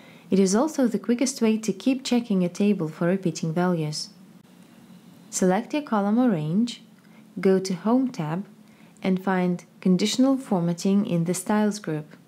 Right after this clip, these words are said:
Select Highlight Cell Rules, Duplicate Values. Here you can pick one of the standard fill and font colors,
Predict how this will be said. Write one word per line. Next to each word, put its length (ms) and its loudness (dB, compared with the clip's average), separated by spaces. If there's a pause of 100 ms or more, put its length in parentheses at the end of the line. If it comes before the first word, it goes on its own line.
(1200)
Select 420 0 (160)
Highlight 420 2
Cell 300 2
Rules, 500 -2 (800)
Duplicate 500 -2
Values. 600 -2 (1800)
Here 220 4
you 140 4
can 220 -2
pick 260 0
one 160 2
of 80 -2
the 100 -4
standard 560 2
fill 200 2
and 180 0
font 300 0
colors, 480 -2